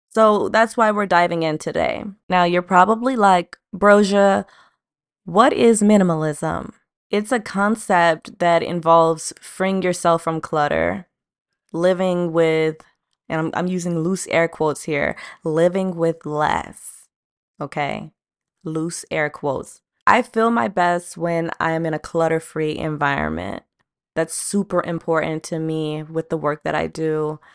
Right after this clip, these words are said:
When the house is a mess, I cannot. I can't even get to my emails when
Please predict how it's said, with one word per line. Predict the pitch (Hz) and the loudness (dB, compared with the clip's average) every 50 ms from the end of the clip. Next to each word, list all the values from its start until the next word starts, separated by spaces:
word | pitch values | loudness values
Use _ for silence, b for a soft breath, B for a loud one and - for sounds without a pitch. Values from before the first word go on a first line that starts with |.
| B B B B B B B | B B B B B B B
When | - 175 170 | -4 -2 -2
the | 165 | 0
house | 160 175 180 190 208 208 220 | 4 8 8 8 8 6 -2
is | 214 196 | -2 0
a | 220 208 | 2 2
mess, | 196 180 165 160 160 160 165 160 - - - - _ | 2 2 2 2 2 0 0 -2 -6 -14 -20 -12 _
I | - - 165 151 156 | -2 -2 -2 -2 -4
cannot. | - - - 160 147 139 139 143 147 147 147 151 147 139 139 123 - - - - _ _ - - - - _ _ _ | -8 -10 -8 -6 -6 -4 -4 -4 -4 -4 -2 -2 0 0 0 0 -2 -4 -6 -10 _ _ -20 -20 -20 -20 _ _ _
I | - 175 220 | 2 2 2
can't | - - 240 226 - | 0 -6 -6 -6 -6
even | - 190 185 170 180 175 175 170 165 | -6 -8 -8 -4 -2 -2 -2 -2 -2
get | 156 165 170 - | 0 0 0 0
to | - - | -2 -4
my | 170 160 160 - | -4 -2 -2 -2
emails | - - 160 151 151 151 143 139 139 - - - - | -4 -4 -4 -4 -2 -2 -2 -2 -2 -4 -8 -10 -6
when | 156 160 156 156 151 143 | -4 -4 -2 -2 -4 -8